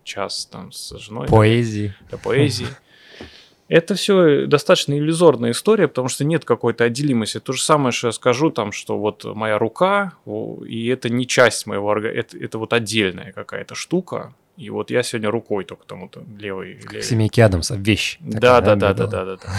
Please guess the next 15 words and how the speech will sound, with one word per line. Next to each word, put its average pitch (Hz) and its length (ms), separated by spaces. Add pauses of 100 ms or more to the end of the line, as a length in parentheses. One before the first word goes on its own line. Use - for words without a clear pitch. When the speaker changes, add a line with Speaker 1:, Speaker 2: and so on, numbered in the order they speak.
(160)
Speaker 1:
Но 151 360
э-, 151 360
этого 160 320
нет, 165 340
поэтому 127 380
всё 185 440
как 156 180
бы 143 140
очень 147 420
тесно 156 320
взаимосвязано. 131 920 (760)
И 113 80
на 110 80
наши 127 280
финансы, 139 580